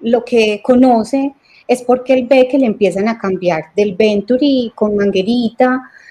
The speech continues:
se lo cambian a, a cámara de no reinhalación o a flujo de no reinhalación, y le van aumentando, le van aumentando. Entonces, hasta ahí sabe Juan. Yo en los reportes médicos que me dan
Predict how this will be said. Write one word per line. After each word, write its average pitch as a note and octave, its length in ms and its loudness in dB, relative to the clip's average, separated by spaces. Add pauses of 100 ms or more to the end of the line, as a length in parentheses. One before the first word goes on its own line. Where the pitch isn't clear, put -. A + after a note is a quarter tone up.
(200)
se A3+ 140 2
lo A3 160 4
cambian G#3+ 520 2
a, G#3+ 460 0
a F#3+ 440 -4
cámara A3 480 2
de G#3+ 80 4
no G3 160 2
reinhalación G#3+ 880 0
o - 20 2
a G#3 60 0
flujo G3+ 300 -2
de A#3+ 100 0
no G3+ 120 2
reinhalación, G#3 920 0 (1040)
y A#3 400 4
le G3+ 140 6
van F#3+ 160 0
aumentando, A3+ 720 0
le F#3+ 140 -2
van F#3+ 160 -4
aumentando. G3+ 480 -2
Entonces, G3+ 480 -2
hasta A3+ 280 0
ahí D4 140 2
sabe G3+ 280 2
Juan. G#3 440 -2
Yo B3+ 320 0
en B3 100 0
los C#4+ 140 0
reportes C4+ 800 2 (220)
médicos C4 880 2
que G#3 100 -4
me G3 240 0
dan F#3+ 300 -2